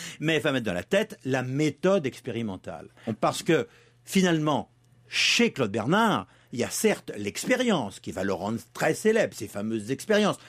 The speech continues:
mais il y a aussi l'expérimentation.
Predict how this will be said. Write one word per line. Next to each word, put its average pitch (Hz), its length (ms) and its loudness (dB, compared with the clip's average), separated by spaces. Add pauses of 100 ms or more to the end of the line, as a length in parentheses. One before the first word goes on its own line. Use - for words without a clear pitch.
(200)
mais 120 180 2
il 113 60 -2
y 110 60 2
a 87 40 -2
aussi 139 380 -8 (220)
l'expérimentation. 107 1300 -2